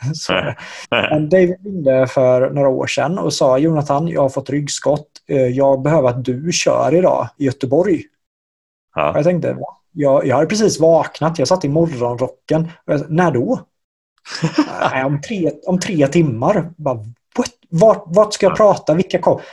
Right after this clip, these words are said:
Speaker 1: Det är fullsatt Lisebergsteatern i Göteborg. Paolo Roberto är där.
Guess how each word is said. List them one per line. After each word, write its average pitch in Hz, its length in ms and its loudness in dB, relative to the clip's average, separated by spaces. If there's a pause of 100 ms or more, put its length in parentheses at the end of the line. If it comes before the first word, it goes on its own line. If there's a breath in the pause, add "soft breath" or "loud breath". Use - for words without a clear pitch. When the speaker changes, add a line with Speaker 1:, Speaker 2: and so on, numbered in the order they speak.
(180 loud breath)
Speaker 1:
Det 156 60 2
är 147 40 2
fullsatt 170 1040 -2
Lisebergsteatern 175 1120 2
i 143 40 0
Göteborg. 139 680 0 (260 loud breath)
Paolo 156 280 2
Roberto 175 640 0
är 175 120 6
där. 160 460 2